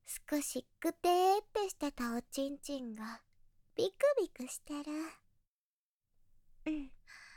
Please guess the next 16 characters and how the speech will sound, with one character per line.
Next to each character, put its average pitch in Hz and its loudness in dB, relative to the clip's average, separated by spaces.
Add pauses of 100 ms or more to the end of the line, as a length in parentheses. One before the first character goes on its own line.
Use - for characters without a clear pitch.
(540)
早 - -4 (320)
漏 233 -2
は、 226 -4 (720)
復 233 0 (120)
活 277 0
も 349 6
早 370 6
い 427 4
ん 403 2
で 381 6
す 339 -4
ね。 330 4 (1800)
こ 214 -2
の 240 2
ま 240 -2
ま、 233 -4